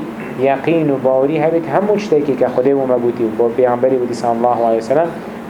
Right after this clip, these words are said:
که حق و راسته و همو ده جيبه جي بيت اوش ده جيبه جي نبو جيره باش و بيشت که ده وكي خده و مبوتي و پیغمبری بودي ده هو هيته جيبه جي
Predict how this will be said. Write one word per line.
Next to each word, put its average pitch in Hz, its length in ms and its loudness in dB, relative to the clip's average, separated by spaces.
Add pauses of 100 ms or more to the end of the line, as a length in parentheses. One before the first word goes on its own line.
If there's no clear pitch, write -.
که 127 60 4
حق 127 560 0
و 117 260 2
راسته 147 420 0 (420)
و 117 60 0
همو 127 200 0
ده 131 140 2
جيبه 123 360 0
جي 139 160 -2
بيت 156 180 2
اوش 135 240 4
ده 131 60 2
جيبه 123 240 0
جي 123 200 -2
نبو 135 180 2
جيره 139 240 2
باش 127 240 2
و 127 140 4
بيشت 170 220 2 (460)
که 131 80 2
ده 147 240 2
وكي 151 300 0 (100)
خده 139 200 4
و 139 200 2
مبوتي 123 260 0
و 120 100 2
پیغمبری 123 360 2
بودي 147 280 0
ده 131 60 2
هو 156 220 2 (480)
هيته 156 260 2 (100)
جيبه 123 180 0
جي 113 200 0